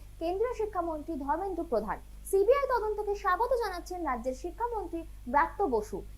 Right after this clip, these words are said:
কেন্দ্রীয় তদন্তকারী সংস্থা মিড ডে মিল প্রকল্পের তদন্ত করলে কোনো সমস্যা নেই, পরিষ্কার জানিয়েছেন রাজ্যের শিক্ষামন্ত্রী।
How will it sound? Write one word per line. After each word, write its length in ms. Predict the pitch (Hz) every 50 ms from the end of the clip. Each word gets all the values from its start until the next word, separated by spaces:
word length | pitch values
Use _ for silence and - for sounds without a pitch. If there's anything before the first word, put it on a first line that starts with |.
| -
কেন্দ্রীয় 320 | - 262 240 247 240 240 240 269
তদন্তকারী 500 | 247 247 302 359 - 440 427 427 427 403 415 415
সংস্থা 320 | 381 370 370 - - 349 339 311 269 262
মিড 180 | 294 339 311 285
ডে 80 | 440 508
মিল 120 | 523 508 480 -
প্রকল্পের 400 | 427 381 - 359 339 - 349 339 - 302
তদন্ত 280 | 262 247 285 349 381 403 370 -
করলে 240 | 311 262 233 226 233 262 - - - - -
কোনো 220 | - 370 392 415 466 466 -
সমস্যা 380 | 359 277 247 254 254 - 285 254 240 202
নেই, 120 | - - - - - - - -
পরিষ্কার 360 | 240 240 247 - - 262 247 240 226
জানিয়েছেন 460 | 269 269 311 370 427 440 427 403 349 349 311 294
রাজ্যের 320 | 311 320 277 - 415 403 415 -
শিক্ষামন্ত্রী। 580 | 440 427 - 466 415 294 226 196 196 - -